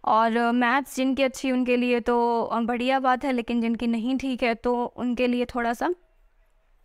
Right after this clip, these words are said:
दिक्कत की बात है। और लेकिन सीडीपी एक ऐसा सब्जेक्ट है जिसमें आप, अ,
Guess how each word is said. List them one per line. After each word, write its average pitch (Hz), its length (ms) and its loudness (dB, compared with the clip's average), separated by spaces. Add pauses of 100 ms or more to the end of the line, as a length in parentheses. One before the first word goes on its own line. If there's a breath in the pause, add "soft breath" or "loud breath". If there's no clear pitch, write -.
(420 soft breath)
दिक्कत 247 340 0
की 240 140 -2
बात 220 280 0
है। 240 180 -2 (600 soft breath)
और 240 240 4 (640)
लेकिन 262 280 2
सीडीपी 285 520 -2
एक 311 160 0
ऐसा 269 200 2
सब्जेक्ट 254 460 -2
है 302 100 4
जिसमें 269 380 0
आप, 269 580 0 (460 soft breath)
अ, 233 440 4